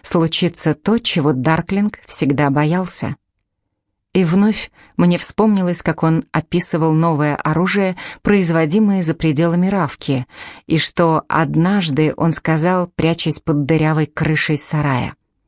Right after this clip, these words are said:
«Эпоха грешей подходит к концу». Пажа прочистила горло. «Нам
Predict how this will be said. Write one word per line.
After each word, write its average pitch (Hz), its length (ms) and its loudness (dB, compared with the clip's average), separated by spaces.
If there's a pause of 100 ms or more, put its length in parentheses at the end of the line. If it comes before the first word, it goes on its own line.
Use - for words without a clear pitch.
(520)
«Эпоха 190 480 -2
грешей 202 680 0 (420)
подходит 156 680 -4 (260)
к - 40 -20
концу». 160 500 -2 (1160)
Пажа 262 300 2
прочистила 175 680 -2
горло. 143 520 0 (880)
«Нам 190 460 2